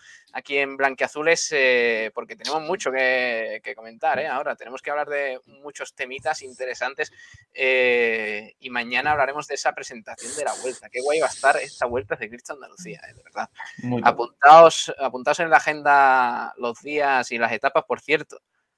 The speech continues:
Speaker 1: me parece, a ver que lo tengo por aquí, la primera etapa primera etapa de, el dieciséis de febrero de Ubrique, empieza en Ubrique, termina en Iznájar.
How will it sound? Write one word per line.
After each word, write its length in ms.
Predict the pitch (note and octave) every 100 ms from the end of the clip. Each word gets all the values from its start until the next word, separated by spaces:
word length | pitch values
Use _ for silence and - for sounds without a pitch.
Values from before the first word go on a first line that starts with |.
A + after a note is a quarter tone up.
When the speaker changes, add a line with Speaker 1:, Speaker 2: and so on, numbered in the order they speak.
| _ _ _
Speaker 1:
me 120 | A2+
parece, 560 | G#2 A2+ E3 - - A3 -
a 80 | -
ver 160 | B2 D3+
que 80 | C3
lo 100 | A#2+
tengo 220 | C3+ B2+
por 100 | A#2+
aquí, 360 | G#2+ D#3+ G#3+ _ _ _ _ _ _ _ _ _ _ _ _ _ _ -
la 180 | C3+ C3+
primera 320 | C3 C3+ F#3+
etapa 540 | E3+ G#3 G#3+ A#3 B3 _ _ _ _ _ _ _ _
primera 240 | D3 D3+ F#3+
etapa 260 | E3+ E3
de, 140 | F3 E3+
el 240 | D#3+ C#3+
dieciséis 400 | C#3 C#3 C3+ F3
de 80 | E3+
febrero 440 | D3+ F3+ G3+ A3 -
de 160 | C#3+
Ubrique, 500 | C#3 D3 F#3+ - G3 D#3
empieza 360 | C#3+ E3+ E3+
en 60 | E3
Ubrique, 420 | D#3 D#3+ F#3+ G#3
termina 380 | G3 D3 D#3 D#3
en 80 | D3
Iznájar. 680 | C3+ E3+ G#3 - A#3+ A#3+